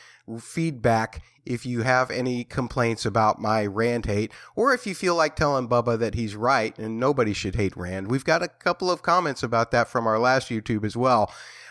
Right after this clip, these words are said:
I'm just doing all of this blustering to save up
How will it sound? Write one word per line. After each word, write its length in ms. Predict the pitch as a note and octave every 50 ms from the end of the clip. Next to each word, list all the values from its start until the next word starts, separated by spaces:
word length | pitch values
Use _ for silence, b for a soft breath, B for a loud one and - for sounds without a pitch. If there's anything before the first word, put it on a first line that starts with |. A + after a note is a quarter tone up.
| B -
I'm 200 | - G3 B3 B3+
just 240 | - A#3+ G#3+ - F#3
doing 240 | F#3+ G#3+ G#3+ G#3 G3+
all 200 | F#3+ G3 G3+ G3+
of 120 | G3 E3+
this 240 | F3+ F#3 F3+ - -
blustering 720 | - - D3+ D3+ E3+ E3 - - - F3 E3 E3 D#3+ D#3+ D3
to 120 | D3 C3+
save 680 | - - - - - D#3+ D#3+ D#3+ E3 E3 E3+ E3+ - - -
up 320 | C3+ C#3 C#3+ C3+ - B